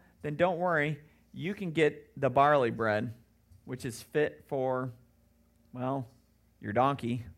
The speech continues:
right? You ever ate barley? Did you know that grape nuts were made out of barley? You're like, "Hmm, maybe I could handle that." Well,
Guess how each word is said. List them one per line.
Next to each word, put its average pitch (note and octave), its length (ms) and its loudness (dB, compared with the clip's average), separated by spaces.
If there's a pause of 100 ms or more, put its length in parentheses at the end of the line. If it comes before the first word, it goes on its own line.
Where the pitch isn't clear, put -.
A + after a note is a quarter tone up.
(1000)
right? C3 300 0 (640)
You D3 80 0
ever F#3 160 2
ate F#3 320 0 (320)
barley? E3+ 640 2 (2000)
Did C#3 180 -4
you E3+ 60 0
know F3+ 160 0
that A#2+ 300 4
grape B2+ 240 6
nuts F3 240 -4
were F#3 60 -6
made F3+ 120 -2
out F#3 160 0
of F3+ 80 -4
barley? F#3+ 420 -2 (1400)
You're C3+ 120 -4
like, C3 200 0 (140)
"Hmm, D4+ 280 -8
maybe G3+ 260 -2
I G#3 120 0
could G#3 160 -4
handle G3+ 300 -2
that." C#3 260 0
Well, E3 340 0